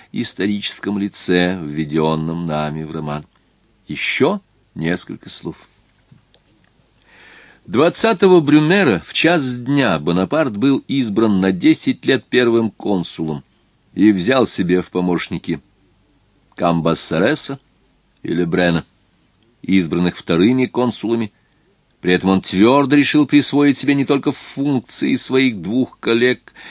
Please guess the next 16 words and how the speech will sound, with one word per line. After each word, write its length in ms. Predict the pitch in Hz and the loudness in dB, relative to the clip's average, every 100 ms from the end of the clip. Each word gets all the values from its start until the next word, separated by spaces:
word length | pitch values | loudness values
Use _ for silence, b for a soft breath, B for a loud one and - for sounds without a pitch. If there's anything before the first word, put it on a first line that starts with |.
| B | B
но 140 | - 110 | 0 4
и 80 | 120 | 4
функции 560 | 135 139 - 120 127 | 2 -2 0 4 4
министров. 640 | 135 147 165 - - 196 - _ _ _ _ _ _ _ - | 4 2 0 -2 -4 -8 -8 _ _ _ _ _ _ _ -4
Вечером 640 | 135 196 - 87 76 69 b b b b | 2 2 2 -4 -4 -8 b b b b
двадцатого 680 | 85 101 - 175 - 92 90 | -4 -4 0 -2 -2 0 0
Брюмера 500 | 87 92 117 147 92 | 2 2 2 2 -2
он 260 | - 180 | -2 -4
лег 180 | 160 165 | -2 -2
спать 420 | - - 139 139 | -4 -4 -2 -2
в 60 | - | -2
Люксембурге 840 | 110 - 101 101 98 120 107 107 - b b | -6 -4 -2 -2 0 -2 -2 -8 -12 b b
на 160 | - 90 | -6 -4
кровати 460 | 98 117 151 - | 0 0 0 -2
гражданина 500 | 85 82 78 85 82 | -4 -2 0 0 0
Гойе, 800 | 78 78 78 78 78 78 107 139 | -2 2 2 4 2 4 2 2